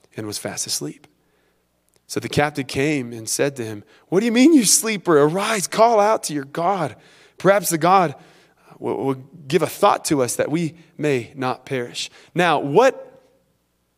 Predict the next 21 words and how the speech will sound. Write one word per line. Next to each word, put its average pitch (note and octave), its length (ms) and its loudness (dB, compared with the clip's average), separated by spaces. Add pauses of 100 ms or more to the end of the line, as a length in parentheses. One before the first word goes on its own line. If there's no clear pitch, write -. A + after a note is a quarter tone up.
let G2 80 -6
me, A2+ 60 0
let A3 100 4
me A#3 80 2
ask E3+ 240 0
you D#3+ 80 -2
this. - 340 -2 (1500)
Who C4+ 140 6
made B3+ 160 4
the D#3+ 80 0
storm D#3+ 300 2
happen? A2+ 360 -8 (2250)
Who? F#3 260 0 (2000)
You - 40 -20
can F3 100 -6
say E3 100 -2
it D#3 60 2
out C3+ 100 -2
loud. C#3 160 -6
It's - 140 -10
cool. D3+ 260 -8